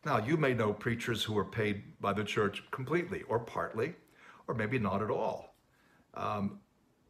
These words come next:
if we read the book of Acts honestly and look at the letters, look at the epistles, I think you'll see that, um, the career preacher,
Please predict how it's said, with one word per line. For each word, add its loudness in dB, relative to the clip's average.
if -4
we 0
read 0
the 6
book 6
of 6
Acts 0
honestly 2
and 0
look 2
at 2
the -2
letters, 2
look -2
at -6
the -6
epistles, -4
I -16
think -4
you'll 4
see 2
that, 2
um, -4
the -2
career 6
preacher, 2